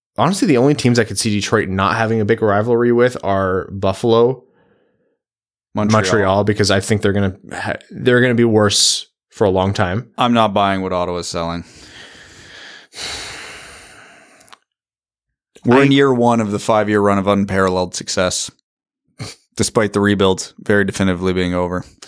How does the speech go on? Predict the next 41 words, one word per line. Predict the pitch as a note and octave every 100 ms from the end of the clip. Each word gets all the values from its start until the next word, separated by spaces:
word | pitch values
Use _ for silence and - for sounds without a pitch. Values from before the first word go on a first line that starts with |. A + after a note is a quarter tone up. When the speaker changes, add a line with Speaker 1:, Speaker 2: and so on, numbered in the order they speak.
| - - -
Speaker 1:
I | B2
also | C3+ D#3
don't | D3+ C#3+
know | B2
about | A2 G#2 -
Boston. | F#2 F2+ - F#2 F2+ -
I, | B2 C#3 - _ -
again, | A2 A2 A#2 C3
I've | A2
said | - G#2+
this | G2+
a | A2
million | G#2 G#2+
times. | G#2 G#2 G#2
I |
keep | F#2+ B2 -
betting | A2 G#2
against | G2 G2 G2
Boston, | G#2+ G2+ - F#2+
and |
it | F2
keeps | - F#2+
biting | - F#2 F#2+
me | F#2
in |
the | F2+
ass. | F2 F#2 G#2
But | F2+
they | G2+
have | G2 A#2 -
to | B2
do, | G#2+ G#2+ G2+ -
they | A2
do | A2 A#2+
have | A#2+
to | A#2+
turn | - A2
down | F#2+ E2+
at | -
some | F2+
point. | E2 C2+ A#1